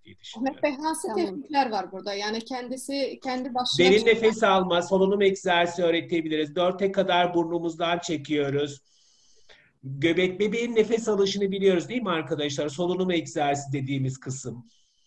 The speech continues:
Speaker 1: Dörte kadar burnumuzdan nefesi çekiyoruz. Göbeğimiz şişiyor bu şekilde ve, e, yediye kadar tutuyoruz burnumuzdan. Sonra sekize kadar ağzımızdan veriyoruz.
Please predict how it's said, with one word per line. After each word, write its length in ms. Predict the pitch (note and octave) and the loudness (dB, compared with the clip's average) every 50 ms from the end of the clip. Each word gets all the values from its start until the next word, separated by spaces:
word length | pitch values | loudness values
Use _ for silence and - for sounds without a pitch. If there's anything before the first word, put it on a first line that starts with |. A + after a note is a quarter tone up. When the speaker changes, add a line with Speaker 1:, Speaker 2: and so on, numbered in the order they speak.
| _ _ _ _ _ - | _ _ _ _ _ 0
Speaker 1:
Dörte 360 | E3 E3+ F#3 F#3+ G3 G3+ G3 | 2 2 2 2 2 0 0
kadar 420 | G3 G3 F#3+ F#3 F3+ F3 F3 E3 | 2 0 2 4 4 2 2 2
burnumuzdan 680 | F3 F3 E3+ E3 E3+ E3 E3+ E3 D#3+ E3+ E3+ E3+ E3+ E3+ | 2 0 0 0 -2 -2 -4 -4 -2 -2 -2 0 0 -2
nefesi 400 | E3 C#3 F3+ E3 C#3 - - - | -4 -2 -2 -4 -4 -6 -8 -8
çekiyoruz. 560 | - E3+ D#3 D#3 - E3+ D#3 D3+ D#3+ D#3 D#3 | -4 -4 -4 -4 -2 -2 -2 -2 -2 -2 -2
Göbeğimiz 520 | E3 D#3+ D#3+ E3+ E3 E3 E3 E3 D#3 - | -2 0 2 2 2 2 0 -2 -4 -8
şişiyor 600 | - - F3+ E3 - - - E3+ E3 D#3+ D#3 D#3 | -10 -8 -8 -6 -6 -4 -2 0 0 0 0 0
bu 60 | C#3+ | -4
şekilde 600 | C3 C3+ D3+ C3 C3 C3+ - C3 B2 - C#3 D3 D3 | -8 -6 -4 -4 -4 -4 -6 -8 -6 -4 -2 -2 0
ve, 200 | E3 E3 E3+ - C#3+ | 0 0 -2 -2 -4
e, 100 | C#3+ C#3+ | -6 -4
yediye 600 | C#3 C#3+ D3 D3 D#3+ E3+ E3 E3+ F#3+ G3 G3 G3 | -2 -2 -2 0 0 -2 0 2 2 2 2 2
kadar 380 | F#3+ E3 D3 D#3 D3+ D3+ D3+ | -2 -4 -2 0 0 0 -2
tutuyoruz 580 | - - - - E3+ E3+ E3 C#3+ C3+ C3 B2+ C3 | -4 -14 -8 -4 -2 0 0 0 -2 -2 -4 -2
burnumuzdan. 640 | C3+ B2+ B2 B2+ B2 B2 A#2+ A#2+ A#2+ C#3 C#3 D3+ F3 | -4 -4 -4 -4 -6 -8 -10 -10 -8 -8 -8 -6 -8
Sonra 360 | F#3 - G3+ G3+ G3 F#3+ F#3 | -6 -2 0 2 2 2 0
sekize 480 | F#3 - G3 F#3+ - F3+ - G3+ G3+ | -4 -4 -6 -6 -6 -4 -4 -4 -4
kadar 260 | G3+ F#3 E3 D#3 E3 E3 | -2 -4 -4 -2 -2 0
ağzımızdan 800 | D#3+ E3 E3 D#3+ D#3+ E3 D#3+ D#3+ D3 C#3+ C#3 E3+ E3+ F3+ F3+ E3 | 0 2 0 0 -2 -4 -6 -8 -8 -6 -6 -6 -6 -6 -4 -4
veriyoruz. 500 | D3+ D3 C#3+ D3 C3+ B2 A#2+ A#2 - | -4 -2 0 0 0 -2 -2 -6 -10